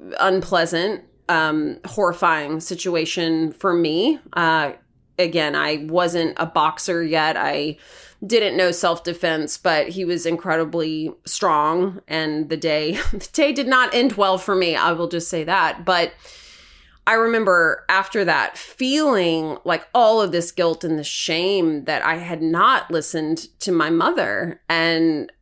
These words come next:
because of that, that's why this happened. Because I didn't follow my intuition, that's, this was what had happened. But I was so confused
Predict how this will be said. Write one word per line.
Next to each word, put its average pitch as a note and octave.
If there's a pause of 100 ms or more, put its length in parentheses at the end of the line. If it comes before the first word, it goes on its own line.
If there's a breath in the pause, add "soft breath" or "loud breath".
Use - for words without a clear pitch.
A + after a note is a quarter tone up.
(320)
because C4+
of E3+
that, D#3
that's D#3
why B2
this -
happened. E2+
Because F#3
I F3+
didn't E3+
follow F#3+
my D#3+
intuition, E3
that's, -
this E3+
was D#3+
what D#3
had E3+
happened. A3
But F#3
I F#3
was F3+
so A3+
confused G#3+